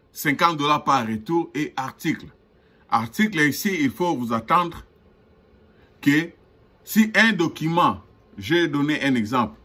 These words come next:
on fait la taxe, quand par exemple votre icam,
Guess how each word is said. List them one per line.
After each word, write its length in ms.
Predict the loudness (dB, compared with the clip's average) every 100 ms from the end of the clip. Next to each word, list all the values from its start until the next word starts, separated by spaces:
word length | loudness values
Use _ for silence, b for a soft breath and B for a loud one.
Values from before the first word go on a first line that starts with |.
| _ _ _ _ b b b b -4
on 120 | -2
fait 180 | 4 4
la 120 | 6
taxe, 500 | 6 2 2 -12 -20 _ _ _ _ _ _ _ _ _ _ _ _ _
quand 160 | 2 2
par 200 | 2 0
exemple 320 | 2 0 2
votre 280 | -2 -2 0
icam, 460 | 0 2 0 0